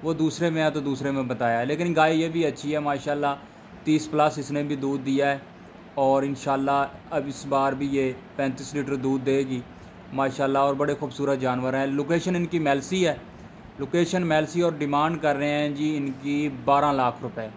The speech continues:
बारह लाख रुपए जोड़े की डिमांड है। लोकेशन मेलसी, जिस दोस्त को पसंद आए वो रब्ता कर सकता है।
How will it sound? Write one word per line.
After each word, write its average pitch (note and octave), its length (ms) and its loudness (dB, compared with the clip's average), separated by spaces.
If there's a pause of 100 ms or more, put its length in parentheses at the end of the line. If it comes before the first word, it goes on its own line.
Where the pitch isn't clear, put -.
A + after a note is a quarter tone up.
(640)
बारह D3+ 360 6
लाख E3+ 300 2
रुपए D#3+ 240 -2
जोड़े D3 300 0
की D#3 140 -2
डिमांड C#3+ 460 0
है। D#3 200 4
लोकेशन D3+ 500 -2
मेलसी, C3+ 520 0
जिस D#3 240 -2
दोस्त D3 260 0
को D3 100 -2
पसंद C3+ 340 -2
आए C3+ 160 2
वो C3+ 120 0
रब्ता B2+ 320 0
कर A#2+ 140 -6
सकता - 360 -12
है। A#2+ 80 -12